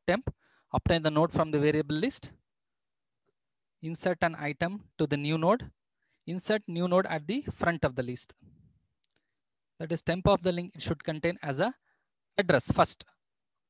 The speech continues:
One more thing. So those who are eager, see in diagrammatically what earlier, this is earlier, this was fifty inserted.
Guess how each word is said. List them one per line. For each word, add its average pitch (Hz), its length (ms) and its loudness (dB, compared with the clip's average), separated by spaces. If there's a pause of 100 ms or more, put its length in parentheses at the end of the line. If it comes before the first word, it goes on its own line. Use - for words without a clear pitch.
One 165 180 2
more 175 140 6
thing. - 280 -6 (140)
So - 200 -2
those 139 340 2 (260)
who 139 280 0 (280)
are 139 160 0 (160)
eager, 147 420 -2
see 180 340 -4 (400)
in 151 220 -10 (100)
diagrammatically 143 720 0
what 131 200 4 (320)
earlier, 160 340 2 (100)
this 156 160 -2
is 165 120 0
earlier, 151 420 2 (380)
this 143 200 -6
was 165 220 0
fifty - 300 0
inserted. 147 460 -2